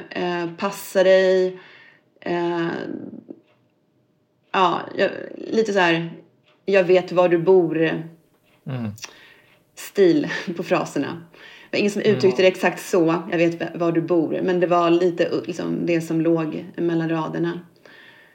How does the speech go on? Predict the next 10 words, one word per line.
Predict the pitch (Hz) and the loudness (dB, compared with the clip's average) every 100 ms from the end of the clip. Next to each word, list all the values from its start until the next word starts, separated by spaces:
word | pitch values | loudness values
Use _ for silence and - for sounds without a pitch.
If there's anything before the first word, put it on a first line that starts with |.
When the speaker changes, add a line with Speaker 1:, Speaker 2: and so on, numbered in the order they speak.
| _ _ - | _ _ -14
Speaker 1:
Eh. | 92 87 90 90 - - - _ _ _ - - - | -10 -8 -8 -10 -14 -18 -20 _ _ _ -20 -18 -14
Speaker 2:
Det, | - 160 202 | -2 0 2
det | 175 | 4
låter | 202 220 202 147 - 185 | 6 6 6 4 2 2
ju | 202 214 | 4 4
som | - 175 127 117 117 120 _ _ _ _ _ _ _ _ _ _ - | 4 4 4 2 0 -4 _ _ _ _ _ _ _ _ _ _ 4
du | 165 170 | 6 8
har | 156 | 6
goda | 156 151 131 120 | 6 4 4 4
intentioner, | 117 117 123 - 120 101 104 107 131 147 | 2 0 -6 -2 -4 -2 -2 0 2 0